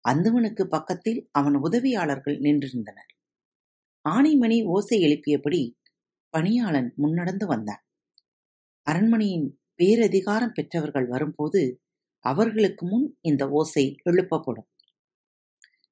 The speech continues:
திசைவேளர் கோலூன்றி நடந்து வந்தார்.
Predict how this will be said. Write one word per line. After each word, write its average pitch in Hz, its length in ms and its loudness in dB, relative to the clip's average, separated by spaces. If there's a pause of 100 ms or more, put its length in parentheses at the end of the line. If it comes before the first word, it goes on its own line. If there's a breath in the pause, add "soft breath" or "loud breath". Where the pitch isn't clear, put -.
(120)
திசைவேளர் 233 800 2 (120)
கோலூன்றி 208 520 0
நடந்து 135 320 -2
வந்தார். 120 460 -8